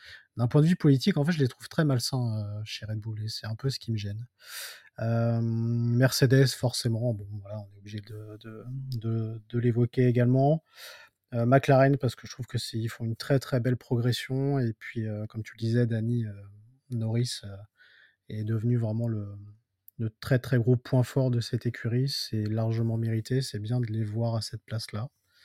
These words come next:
C'est une très, très belle montée en puissance pour eux. Ferrari, parce que, euh, on sent que c'est une, euh, une écurie qui revient. Il y a un duo de pilotes qui est très intéressant, qui est certainement le plus complémentaire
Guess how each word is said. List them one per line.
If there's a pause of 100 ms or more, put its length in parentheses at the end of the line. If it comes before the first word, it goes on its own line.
(200)
C'est
une
très,
très
belle
montée
en
puissance
pour
eux. (840)
Ferrari,
parce
que,
euh,
on
sent
que
c'est
une,
euh,
une
écurie
qui
revient.
Il
y
a
un
duo
de
pilotes
qui
est
très
intéressant,
qui
est
certainement
le
plus
complémentaire